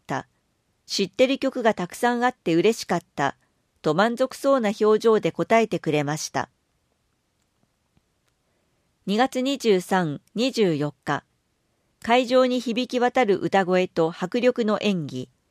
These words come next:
東近江創作ミュージカル。東近江創作ミュージカル二千二十四、七人の侍ガールズが東近江文化芸術会館で公演されました。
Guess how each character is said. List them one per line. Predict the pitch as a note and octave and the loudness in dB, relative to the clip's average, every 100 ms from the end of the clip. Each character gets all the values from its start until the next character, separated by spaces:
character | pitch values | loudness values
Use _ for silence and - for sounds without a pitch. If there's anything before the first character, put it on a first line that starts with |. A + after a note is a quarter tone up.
| _ _ _ _ _ _ | _ _ _ _ _ _
東 | G#3+ B3 C4 C4+ | 0 0 0 4
近 | C4 G3 | 4 4
江 | D#3 | 0
創 | A3 A#3+ | 2 2
作 | C4 B3 B3 | 0 -2 -2
ミ | B3 | 2
ュ | A#3 | 0
ー | |
ジ | F3 | -2
カ | - D3+ | -6 -4
ル。 | C3+ - _ _ _ _ _ _ _ _ _ _ _ _ _ _ | -4 -8 _ _ _ _ _ _ _ _ _ _ _ _ _ _
東 | G#3+ C4 - | 0 0 2
近 | C4 C4 G3 | 2 4 2
江 | |
創 | - A#3 | 2 2
作 | B3 B3+ B3+ | 2 -2 -2
ミ | B3 | 0
ュ | C4 | 0
ー | |
ジ | A#3 G#3 | -2 -2
カ | F3+ | -2
ル | D3+ D3 - _ | -2 -2 -6 _
二 | G3 | -6
千 | G3+ C4+ A3 | 0 0 0
二 | B3 | -2
十 | A#3+ F#3 D#3+ | -2 -2 0
四、 | D#3+ D#3+ C3+ - _ _ _ _ _ - | 0 -2 -4 -10 _ _ _ _ _ -4
七 | G3+ C4 | 0 0
人 | C4+ B3+ G3 | 0 -2 -2
の | F3 | -2
侍 | F3+ G3+ A#3+ A#3+ A3+ | -2 0 2 2 2
ガ | A3+ G#3 | 0 2
ー | |
ル | D#3 | -2
ズ | - C3+ C3+ _ _ D#3+ | -4 -6 -6 _ _ -8
が | D3 - _ _ _ | -8 -8 _ _ _
東 | - G3+ C4 - | -4 0 0 2
近 | C4 A#3 D#3 | 4 4 2
江 | D3 | 0
文 | A3 B3 | 0 0
化 | F#3+ | -2
芸 | E3 G#3 A#3 | 2 2 2
術 | B3 - | -4 -4
会 | B3 B3 | 0 0
館 | - F3+ D3 | 0 -4 -2
で | D3+ | -4
公 | F3 F#3 | 0 0
演 | F#3+ F#3 | 0 -2
さ | F#3 E3 | -4 -4
れ | E3 | -2
ま | D#3+ E3 | -4 -6
し | - | -10
た。 | C#3 | -12